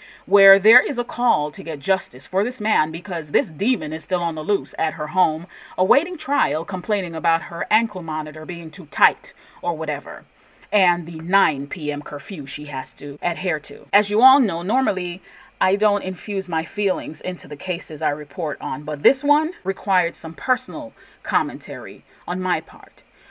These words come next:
because Kenneth Herron was minding his business, and she says he was fleeing the scene of an accident, which was later shown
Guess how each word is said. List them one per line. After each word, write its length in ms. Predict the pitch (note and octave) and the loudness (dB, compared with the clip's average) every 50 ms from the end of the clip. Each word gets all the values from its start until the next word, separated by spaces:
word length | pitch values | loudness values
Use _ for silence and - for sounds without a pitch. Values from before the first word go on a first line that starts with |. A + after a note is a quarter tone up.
| - _ | -8 _
because 380 | - G3 G3 - G#3 E3+ D#3+ - | 0 0 2 2 0 0 0 -4
Kenneth 340 | - - C4 C#4+ D#4 D4 - | -6 -4 -2 -2 -2 -4 -4
Herron 520 | G3+ E3 D3 C#3 C3 A#2 C#3 F3+ A3 - _ _ _ _ _ _ _ _ _ _ _ - | -4 -4 -4 -4 -4 -8 -10 -10 -12 -16 _ _ _ _ _ _ _ _ _ _ _ -4
was 160 | F3+ F3 E3 | -4 -2 0
minding 420 | F#3 G3+ G#3+ A#3 B3 B3+ A#3 A#3 | 0 2 2 2 2 0 -2 -2
his 220 | G#3 G#3+ G3 F#3 D3 | -2 -2 -4 -4 -4
business, 580 | C#3+ C3 C3 - - - - - - - - - | -8 -8 -8 -12 -16 -18 -18 -20 -20 -10 -2 0
and 380 | G#3 G3+ G3 G#3 G3+ F#3+ G3 - - - - - _ | 2 4 4 4 2 0 -2 -6 -10 -20 -20 -20 _
she 260 | - - - C#4+ G4 | -10 -6 -4 -2 -2
says 320 | G#4+ - - A3 G3 F#3 - | -2 2 4 4 4 4 2
he 140 | - G#3 G3 | -2 -6 -6
was 200 | E3 D#3+ - - | -6 -6 -8 -8
fleeing 380 | - F#3+ F#3 E3+ D#3+ D#3 - | -6 -6 -4 -4 -4 -4 -4
the 80 | B2+ C3+ | -6 -8
scene 480 | - - - G3+ F#3+ D#3 B2+ C3+ D3 | -8 -2 -2 -2 -2 -2 -4 -4 -4
of 100 | D#3 D3+ | -4 -4
an 100 | D3 D#3 | -2 0
accident, 460 | D#3+ D#3+ D#3+ - - D#3+ C#3+ C#3 D#3 E3 | 0 0 -2 -4 -8 -8 -8 -8 -6 -4
which 200 | B3+ F4+ - F#4+ | -4 -2 -2 -2
was 140 | F4+ C4+ | 0 4
later 220 | B3+ C#4 C#4 B3+ A3+ | 6 6 8 6 4
shown 540 | G#3+ - - C4 C4+ G#3+ D#3+ D3 D#3 F3 | 2 -2 -2 0 0 0 0 -2 -4 -6